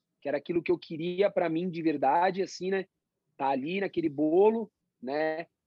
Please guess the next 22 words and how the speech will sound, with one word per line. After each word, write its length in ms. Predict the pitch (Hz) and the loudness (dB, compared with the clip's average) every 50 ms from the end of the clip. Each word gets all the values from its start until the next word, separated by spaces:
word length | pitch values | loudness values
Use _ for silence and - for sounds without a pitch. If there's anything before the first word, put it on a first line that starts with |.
| _ _ - | _ _ -4
Não 140 | 147 165 165 | -2 -2 -2
tinha 260 | - - 202 214 202 | -2 0 2 2 2
pressão, 560 | 185 - 202 202 190 - - - 190 214 247 | 4 4 6 6 4 4 2 0 2 2 2
porque, 300 | 240 - 190 175 - 190 | 0 -2 -4 0 0 0
tipo, 260 | 180 - 180 - 190 | 0 -2 -6 -6 -4
não 100 | 180 185 | -4 -2
era 140 | 190 202 202 | 0 0 0
uma 120 | 202 190 170 | 0 -2 0
coisa 240 | - 202 190 190 | 0 0 0 0
que, 300 | - - 196 190 170 147 - _ _ _ _ _ _ - - | -2 -4 -4 -4 -4 -6 -8 _ _ _ _ _ _ -16 -10
"Ah, 180 | 117 131 156 | -8 -6 -2
não, 220 | 156 160 165 160 156 | 0 2 2 2 0
nasci 300 | 151 147 147 - - 170 | 0 -2 -4 -6 -6 -2
pra 160 | - - 175 | 0 2 2
isso." 160 | 170 156 - | 2 0 -4
Tipo, 200 | - - - 233 | -8 -12 -12 -10
pô, 180 | - - - - | -4 -2 0 2
tava 200 | - 196 196 208 | 4 4 4 4
ali 120 | 208 247 | 4 2
porque 320 | - 277 240 - - 320 349 | -2 -6 -12 -12 -10 -10 -4
tava, 380 | - - - 196 311 - 175 139 | 2 4 6 6 6 6 4 2
sabe? 400 | - - 165 180 175 147 120 | 0 0 0 0 0 -2 -8